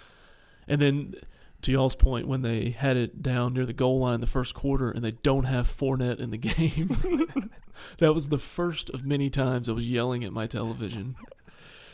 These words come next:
But I, I wasn't gonna be able to even out the, the Chiefs' loss. But then I told y'all towards the end of the game, the other props I had was,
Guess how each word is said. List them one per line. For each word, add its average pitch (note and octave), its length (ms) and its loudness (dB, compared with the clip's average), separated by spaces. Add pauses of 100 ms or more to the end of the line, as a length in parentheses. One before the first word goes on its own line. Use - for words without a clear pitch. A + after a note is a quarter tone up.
(320)
But A#2+ 260 4
I, D#3+ 340 2
I E3 600 2 (360)
wasn't E3 440 2
gonna E3 140 0
be C#3+ 140 0
able C#3+ 180 2
to - 60 -4
even C3 300 -2
out A#2+ 400 -4
the, A2 300 -2 (240)
the G2+ 160 -4
Chiefs' - 420 -2
loss. C#3+ 520 -2 (140)
But C#3+ 120 -2
then C#3 100 0
I C3+ 120 2
told C#3 280 -2
y'all C3 160 -2
towards B2+ 280 0
the B2+ 60 -6
end B2+ 120 -6
of A2+ 40 -6
the A2+ 60 -6
game, A#2 460 -4 (600)
the B2 120 2
other B2+ 160 4
props C3 360 6
I A#2+ 120 0
had A#2+ 300 0
was, A2+ 460 -4